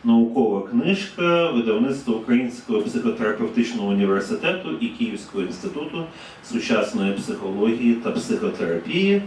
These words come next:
проєктивна ідентифікація та психотерапевтична техніка Томаса Огдена. Ну, класика, зокрема, його я знаю,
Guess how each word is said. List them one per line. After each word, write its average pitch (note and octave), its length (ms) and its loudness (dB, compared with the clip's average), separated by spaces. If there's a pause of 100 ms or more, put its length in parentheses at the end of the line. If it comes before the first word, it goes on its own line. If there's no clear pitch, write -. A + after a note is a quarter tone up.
(320)
проєктивна B2+ 560 2
ідентифікація B2 1000 2
та A2 320 0
психотерапевтична B2 1200 0 (100)
техніка F#2+ 760 -2 (540)
Томаса B2 840 0
Огдена. A#2+ 840 -2 (220)
Ну, - 60 -10 (160)
класика, - 500 -6
зокрема, A2+ 540 0 (680)
його B2 240 2
я A#2+ 60 4
знаю, A2 320 2